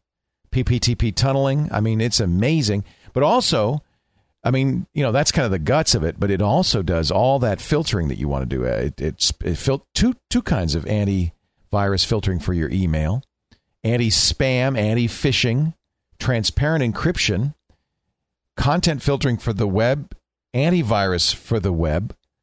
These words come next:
Uh, you also can control how, anti-spyware, of course, you can control how your, uh, employees use instant messenger peer-to-peer. I mean, it just goes, uh,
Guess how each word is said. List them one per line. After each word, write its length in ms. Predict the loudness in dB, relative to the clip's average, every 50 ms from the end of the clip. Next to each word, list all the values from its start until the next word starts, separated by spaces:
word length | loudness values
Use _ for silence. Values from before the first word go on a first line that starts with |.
| _ _ _ _ _ _ -2
Uh, 240 | 0 0 0 0 0
you 160 | 0 2 2
also 280 | 2 2 0 0 -2 -2
can 200 | 0 0 -2 0
control 540 | -2 -4 -4 -2 0 0 2 2 2 0
how, 440 | 0 0 0 0 2 2 2 0 0
anti-spyware, 680 | 0 0 0 0 0 0 0 0 0 0 0 0 0 -2
of 100 | -4 -4
course, 300 | -4 -2 -2 0 0 -2
you 80 | -2 -2
can 120 | -4 -4
control 260 | -4 -2 -2 0 0
how 140 | 2 2 0
your, 240 | 2 0 0 -2 -4 -6 _ _ _ _ _ _ _ _ _ _ -6
uh, 300 | -2 -2 0 0 0 -2 -2
employees 580 | -2 -2 0 2 2 2 2 2 2 2 2
use 220 | 2 2 2 2 0
instant 320 | 0 0 0 0 0 0
messenger 360 | 0 0 0 -2 -2 -4 -4
peer-to-peer. 520 | -4 -2 0 0 0 0 0 -2 0 0 0
I 40 | 0
mean, 100 | 0 0
it 40 |
just 140 | 0 -2 0
goes, 200 | 0 0 0 0
uh, 140 | -2 -4 -4